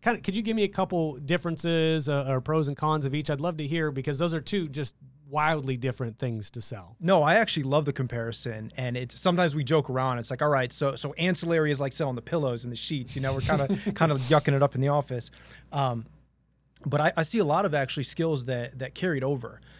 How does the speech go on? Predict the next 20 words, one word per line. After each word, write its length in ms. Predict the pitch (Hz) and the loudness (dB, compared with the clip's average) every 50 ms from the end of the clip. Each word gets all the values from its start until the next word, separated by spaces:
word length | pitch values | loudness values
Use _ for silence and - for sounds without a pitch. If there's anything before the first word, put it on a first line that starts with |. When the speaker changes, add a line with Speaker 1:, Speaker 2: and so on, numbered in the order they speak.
| - - - - - | -20 -20 -18 -8 -4
Speaker 2:
Um, 440 | 151 143 131 131 127 123 123 123 | -2 0 0 0 -2 -2 -4 -4
the 80 | 117 127 | -6 -2
fact 240 | - 180 165 151 - | 0 2 2 2 0
that 80 | 147 | -2
I 40 | 135 | -2
took 220 | - - 160 156 - | -2 0 -2 0 0
that 160 | 151 120 - | -2 -2 -2
consultative 600 | - 151 147 139 - 131 - 156 151 143 135 120 | -2 -2 -2 -2 -4 -4 -2 0 0 0 0 -4
approach 560 | 110 - - 143 143 151 160 - - - - - - - _ _ _ - | -6 -4 -2 0 0 0 0 -2 -8 -10 -12 -16 -20 -20 _ _ _ -6
in 180 | 139 135 131 | -4 -2 0
what 240 | 127 127 123 127 127 | 0 0 -2 -2 -2
was 160 | 135 131 123 | -4 -4 -4
very 320 | 120 120 - 135 143 147 143 | -6 -8 -6 -4 -2 0 0
much 160 | 139 123 - | -2 -4 -6
a 60 | 127 | -8
transactional 580 | - - 151 139 127 127 131 131 127 - 135 120 | -6 -4 -2 -2 -2 -2 -2 -4 -4 -6 -8 -8
environment 440 | 110 110 123 127 139 135 123 120 120 | -6 -4 -4 -2 -2 -2 -4 -4 -6
has 120 | 117 - | -4 -2
helped 220 | - 139 151 - | -2 -2 -2 -2
me 200 | 131 120 117 110 | -4 -6 -6 -8